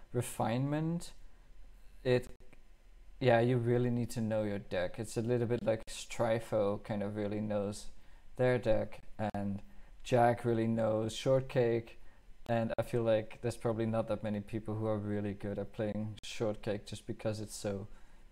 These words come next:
uh, particular or specific. Um, I know definitely I'm, I'm not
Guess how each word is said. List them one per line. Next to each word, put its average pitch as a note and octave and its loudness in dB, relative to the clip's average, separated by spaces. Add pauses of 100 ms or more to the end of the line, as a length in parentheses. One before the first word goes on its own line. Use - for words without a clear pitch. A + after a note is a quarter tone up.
(460)
uh, G#2 0 (600)
particular A#2+ 0
or G#2+ -2 (260)
specific. - -6 (3000)
Um, G2+ -8 (1900)
I B2 4
know A#2+ 4
definitely A2 2
I'm, A#2 2
I'm A2+ 4
not G#2+ 2